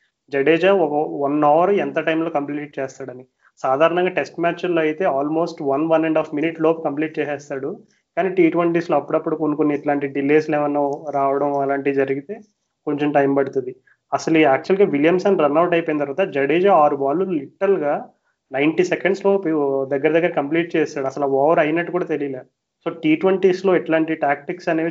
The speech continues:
చాలా సార్లు అపోజిషన్ త-, తెలుసుకునే లోపే మ్యాచ్ అయిపోతుంది అనమాట. So, అట్లాగా ధోని జడేజాని అలా ప్రయోగిద్దామని వెంటనే తన బౌలింగ్ తీసుకొచ్చాడు.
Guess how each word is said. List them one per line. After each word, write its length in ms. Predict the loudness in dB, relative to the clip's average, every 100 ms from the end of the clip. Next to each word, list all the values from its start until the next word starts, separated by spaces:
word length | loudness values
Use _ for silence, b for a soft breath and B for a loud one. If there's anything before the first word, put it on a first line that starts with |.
| -2
చాలా 180 | 0 0
సార్లు 300 | 0 0 0
అపోజిషన్ 520 | -2 -4 -4 -6 -10 -6
త-, 200 | -4 -4 -8 b b -2
తెలుసుకునే 460 | 0 0 2 4 6
లోపే 340 | 4 4 4
మ్యాచ్ 360 | 4 2 2 0
అయిపోతుంది 440 | 0 -4 -4 -6
అనమాట. 280 | -6 -10 -10
So, 180 | -6 -6
అట్లాగా 420 | -4 0 2 0
ధోని 720 | 0 0 0 0 -2 -4 -8 B B -14 -4
జడేజాని 460 | 0 0 2 2
అలా 140 | 4 2
ప్రయోగిద్దామని 800 | 2 0 0 0 -4 -2 -2 -2
వెంటనే 500 | -4 -4 -2 -2 0
తన 200 | -2 -2
బౌలింగ్ 400 | 0 2 2 0
తీసుకొచ్చాడు. 680 | -2 -6 -4 -4 -4 -6